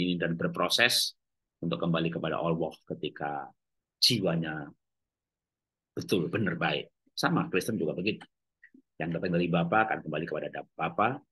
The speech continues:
dan sejak kita dipanggil Tuhan, maka kita akan hidup terus mencapai keserupaan dengan Tuhan. Dan keserupaan itu lewat proses, dan proses itu pernikahan. Sehingga pernikahan bagi saya adalah tempat di mana saya berproses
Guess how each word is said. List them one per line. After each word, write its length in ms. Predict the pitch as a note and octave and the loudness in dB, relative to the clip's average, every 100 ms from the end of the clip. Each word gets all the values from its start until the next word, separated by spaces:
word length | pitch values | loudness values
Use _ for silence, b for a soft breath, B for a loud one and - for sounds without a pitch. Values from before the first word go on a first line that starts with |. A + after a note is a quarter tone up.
| _ _ _ | _ _ _
dan 120 | - E2+ | -10 -6
sejak 240 | F2+ - | -4 -2
kita 160 | F2+ F2 | -2 0
dipanggil 480 | E2+ - G#2+ G#2 | 0 2 4 4
Tuhan, 440 | F2 F#2 F#2+ F#2+ G2+ | 4 2 0 0 -2
maka 200 | D#2 E2 | -2 -2
kita 240 | F2 D#2 | 0 0
akan 160 | D#2+ E2 | -2 -4
hidup 400 | F#2 F2 A2+ - | -4 0 0 2
terus 320 | - D3 D3 | 4 4 4
mencapai 480 | E2+ E2+ E2+ F#2+ F#2 | -2 0 0 0 -4
keserupaan 800 | F#2 - G2 G2 G2+ - G#2+ E2 | -4 0 0 2 0 2 0 0
dengan 240 | E2+ E2 E2 | 0 -2 0
Tuhan. 320 | F2+ E2 C#2+ - _ _ _ _ _ B B B _ | 0 0 -4 -6 _ _ _ _ _ B B B _
Dan 160 | - - | -6 2
keserupaan 640 | C#3 B2+ D#3+ C#3+ - B2 | 4 8 8 8 8 6
itu 240 | B2+ E3+ E3+ | 8 10 10
lewat 400 | C3 F#2 E2+ - | 8 6 4 2
proses, 560 | E2+ - A2+ - - | 2 4 4 2 -2
dan 160 | D2 - | -6 -2
proses 400 | D#2 F2 - - | -2 -2 -4 -2
itu 80 | F#2+ | 0
pernikahan. 720 | E2 D#2+ D2 D2+ C#2+ C#2+ C2+ | 0 -2 -2 -4 -4 -8 -8
Sehingga 320 | - E2+ D#2+ | -4 -2 -2
pernikahan 480 | F2 G#2 C3 E3 A2+ | 0 0 4 6 6
bagi 160 | F#2 | 4
saya 480 | F#2 D2+ E2+ G#2+ C3 | 2 2 2 2 0
adalah 400 | F#2 E2 D#2 F2+ | -4 -2 0 0
tempat 400 | - E2+ G#2+ - | -2 0 0 0
di 80 | F2 | -2
mana 320 | D#2+ E2 G2+ | 0 0 0
saya 240 | G2 E2 G2+ | 0 0 0
berproses 800 | - - E2 E2 G#2 A#2+ - | -2 -4 -2 2 4 4 2